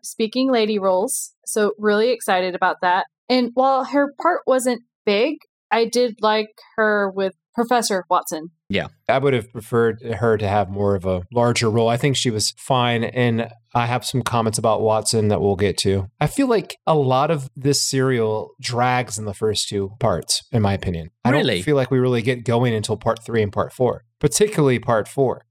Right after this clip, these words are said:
Speaker 3: I love part four.
Speaker 2: I think part two is really good because it's filmed with so much tension. I mean, it's ten years before the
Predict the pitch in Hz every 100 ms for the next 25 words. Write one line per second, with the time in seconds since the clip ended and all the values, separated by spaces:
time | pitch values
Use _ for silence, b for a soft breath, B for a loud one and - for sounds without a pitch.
0 | _ - 90 110 151 123 113 - - 107
1 | - 113 85 - - 180 220 285 - 156
2 | 131 - - 156 147 113 120 113 - 113
3 | 123 160 208 143 - 156 - - 131 135
4 | 143 - - 147 202 143 113 - - 147
5 | 151 - - 120 135 - 92 - - -
6 | 123 127 127 - - - - 185 185 165
7 | 147 147 139 139 120 120